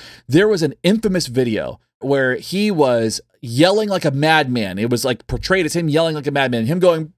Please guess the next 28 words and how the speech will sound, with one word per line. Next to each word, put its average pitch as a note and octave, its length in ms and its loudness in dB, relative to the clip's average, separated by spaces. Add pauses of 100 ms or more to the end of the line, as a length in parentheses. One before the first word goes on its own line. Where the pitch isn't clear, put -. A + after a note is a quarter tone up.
(140)
"Byaw!" D#4+ 840 2
like, C#3+ 200 -2
yelling D3 280 2
and, C3 140 -2
and C3+ 160 -2
doing C#3 180 0
all C3 120 0
this B2+ 80 -6
stuff E3+ 160 -2
in C3+ 80 -4
front C#3 160 0
of B2+ 40 -2
a B2+ 40 -4
crowd D3 220 2
of D3 60 -4
people. D#3+ 380 -2 (480)
And F3 480 2
the C#3+ 100 -4
way D#3 160 4
that D#3 60 -4
the - 100 -8
sound D#3 360 0
is D#3 120 -2
mixed, - 480 -4
the C#3 120 2
way C#3+ 260 2
that A#2+ 400 0
the, A#2 320 0